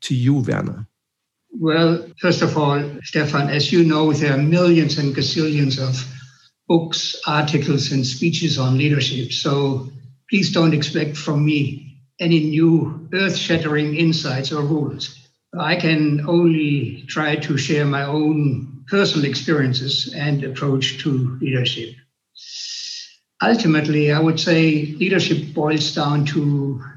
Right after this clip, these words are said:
Speaker 2: enabling other people to achieve results which without you, they would not be able to achieve,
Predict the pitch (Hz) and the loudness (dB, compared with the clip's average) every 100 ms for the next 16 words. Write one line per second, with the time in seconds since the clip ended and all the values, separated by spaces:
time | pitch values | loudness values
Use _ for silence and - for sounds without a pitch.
0 | - _ 156 147 151 165 160 147 143 - | -20 _ -6 -2 2 2 2 2 2 0
1 | 147 135 - - 147 139 131 143 135 - | -2 -2 -2 -2 -2 -2 -4 -4 -4 2
2 | 165 165 147 123 151 147 151 - - - | 2 2 0 -4 -2 -2 -2 -4 -8 -12
3 | - _ _ _ _ _ _ 180 180 - | -20 _ _ _ _ _ _ -4 -2 0
4 | 151 160 175 170 165 147 143 - - 156 | 0 2 2 4 4 4 0 -4 -4 0
5 | 147 147 151 147 151 139 139 139 143 139 | 0 2 2 2 0 0 -2 -2 -4 -4
6 | 127 - 113 - | -4 -4 -6 -8